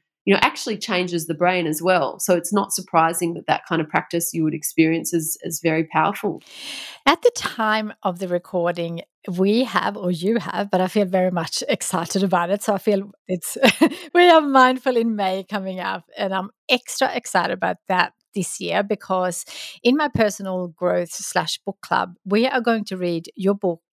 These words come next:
Speaker 2: The Happiness Plan, which you wrote a few years ago. We're gonna read that in April. We have you coming in to do a live meditation. So I'm super excited about that. So thank you.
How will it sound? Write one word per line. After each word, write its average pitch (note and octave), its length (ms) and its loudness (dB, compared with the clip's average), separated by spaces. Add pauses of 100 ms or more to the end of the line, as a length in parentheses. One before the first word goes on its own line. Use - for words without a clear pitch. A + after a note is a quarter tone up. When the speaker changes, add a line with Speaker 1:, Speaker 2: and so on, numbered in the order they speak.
(180)
Speaker 2:
The F#3+ 140 0
Happiness F3+ 440 -4
Plan, G3+ 380 0
which A#3 200 -2
you F3+ 200 -2
wrote F3 420 0
a F3+ 40 -10
few G3 140 -8
years E3 240 0
ago. F#3+ 340 0 (520)
We're G3+ 180 4
gonna C4+ 120 4
read A#3+ 180 2
that F#3+ 140 -2
in F3+ 140 -6 (120)
April. G3+ 640 0 (200)
We F3+ 220 -4
have F#3 260 -2
you B3+ 180 4
coming C4+ 320 2
in G#3 220 2
to - 200 -8
do F#3+ 160 4
a F3 40 2
live F3 320 0
meditation. F3 760 0
So - 180 2 (440)
I'm - 40 -10
super - 360 -2
excited E3+ 420 -2
about E3+ 260 -8
that. E3 160 0
So F#3 100 -2
thank E3 360 -2
you. A3 220 6